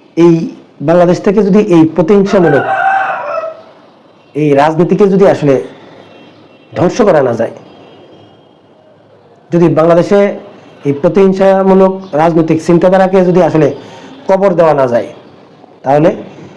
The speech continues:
নতুন বাংলাদেশের স্বপ্ন আসলে স্বপ্নই থেকে যাবে। এবং যেই স্বপ্ন আমরা দেখতেছি, যে সংস্কারের স্বপ্ন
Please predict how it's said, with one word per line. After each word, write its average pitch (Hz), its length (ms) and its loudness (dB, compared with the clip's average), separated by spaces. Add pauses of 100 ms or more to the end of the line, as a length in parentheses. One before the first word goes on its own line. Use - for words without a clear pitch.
(960)
নতুন 175 280 0 (100)
বাংলাদেশের 160 480 0
স্বপ্ন 160 220 0 (1120)
আসলে 143 240 -2 (320)
স্বপ্নই 160 360 -2
থেকে 120 180 -6
যাবে। 113 160 -8 (540)
এবং 147 160 2 (800)
যেই 190 160 4 (120)
স্বপ্ন 196 260 0 (440)
আমরা 156 160 2 (100)
দেখতেছি, 170 320 0 (120)
যে 143 80 2 (200)
সংস্কারের 190 500 0 (760)
স্বপ্ন 175 220 -4